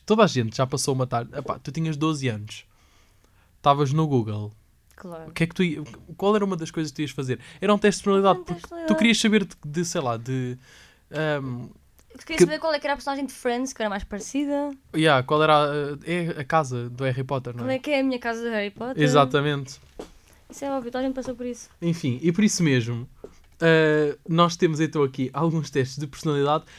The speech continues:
Speaker 1: Eu acho que para começarmos, nós, ahm, começávamos mesmo só com um teste de personalidade.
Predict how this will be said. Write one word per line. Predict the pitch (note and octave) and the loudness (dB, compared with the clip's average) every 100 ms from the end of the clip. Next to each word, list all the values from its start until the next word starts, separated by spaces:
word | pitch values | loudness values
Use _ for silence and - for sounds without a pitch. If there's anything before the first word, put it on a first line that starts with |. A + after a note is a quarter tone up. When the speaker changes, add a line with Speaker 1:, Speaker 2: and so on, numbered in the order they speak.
| - | 6
Speaker 1:
Eu | F3+ | 10
acho | C#3+ - | 10 8
que | - | 4
para | F#3 | 4
começarmos, | F3+ E3+ C3+ C3+ B2 D3 - - - _ _ _ _ - - - | 4 0 4 4 4 0 -6 -12 -18 _ _ _ _ -20 -20 -8
nós, | D3 D#3 E3+ E3+ - | 0 2 2 -4 -2
ahm, | D#3 D#3 D3+ D3 C#3+ C#3+ C#3 - - C#3 | 2 2 2 0 -4 -8 -10 -14 -18 -4
começávamos | E3+ D#3+ F3 E3+ D3+ | -4 4 4 4 0
mesmo | E3 E3+ E3+ E3+ | 2 2 0 -2
só | F3 E3 | 0 0
com | E3+ D#3+ D#3+ - | 0 -4 -6 0
um | G3+ G3 | 0 0
teste | - G#3 - | 4 4 4
de | - | -8
personalidade. | - F3 D3+ B2 G#2+ | 0 2 2 2 0